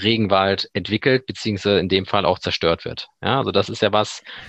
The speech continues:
in gewissen Regionen auch einfach sehr, sehr schwierig ist, weil man den Zugang nicht hat, weil vielleicht auch entsprechende Regierungen nicht möchten, dass irgendwie erfasst wird, wie auch immer.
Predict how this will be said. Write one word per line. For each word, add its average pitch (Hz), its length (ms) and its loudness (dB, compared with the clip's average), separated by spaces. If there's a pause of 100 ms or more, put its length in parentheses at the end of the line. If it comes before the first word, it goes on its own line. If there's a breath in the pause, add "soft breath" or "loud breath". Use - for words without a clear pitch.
in 104 180 -2
gewissen 110 320 0
Regionen 104 380 0
auch 104 80 -2
einfach 98 220 -4
sehr, 104 200 -2
sehr 98 120 0
schwierig 127 500 -2
ist, 113 280 -2
weil 104 120 -8
man 95 160 -4
den 87 160 -6
Zugang 143 360 -4
nicht 110 220 -6
hat, 104 380 -4
weil 92 260 0
vielleicht 95 280 -6
auch 92 80 -8
entsprechende 87 480 -8
Regierungen 90 360 -6
nicht 85 160 -10
möchten, 110 380 -4
dass - 440 -10
irgendwie 92 220 -8
erfasst - 380 -4
wird, 101 100 -6
wie 95 140 -6
auch 80 120 -4
immer. 147 260 0